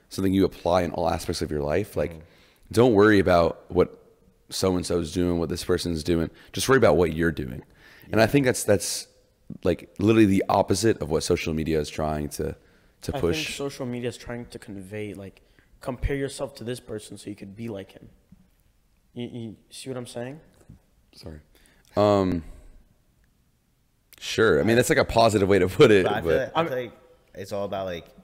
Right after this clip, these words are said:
Speaker 2: they're trying to build, like, connection, and then it turns into, like, everyone just putting the best parts of their lives, trying to, like, connect with people.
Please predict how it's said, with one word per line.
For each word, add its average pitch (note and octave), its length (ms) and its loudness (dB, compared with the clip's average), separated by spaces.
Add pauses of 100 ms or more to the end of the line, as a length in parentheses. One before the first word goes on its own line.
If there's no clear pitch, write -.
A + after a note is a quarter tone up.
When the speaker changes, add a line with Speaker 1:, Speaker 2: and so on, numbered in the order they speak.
(180)
Speaker 2:
they're F#2 100 -10
trying G2+ 200 -6
to F#2+ 60 -12
build, G2+ 120 -4
like, G2 140 -8
connection, D#2 720 -14
and D#2+ 80 -18
then E2+ 140 -14
it E2 120 -16
turns F2 280 -14
into, F2 220 -14
like, D#2 400 -16 (720)
everyone F2+ 260 -10
just E2 140 -16
putting F#2 140 -12
the D#2+ 80 -12
best E2 260 -10
parts E2+ 220 -10
of D#2+ 60 -10
their D2+ 80 -14
lives, D#2 540 -12
trying E2+ 200 -12
to, D#2+ 60 -12
like, D#2 120 -16
connect D#2 340 -16
with F2 120 -14
people. G2 440 -14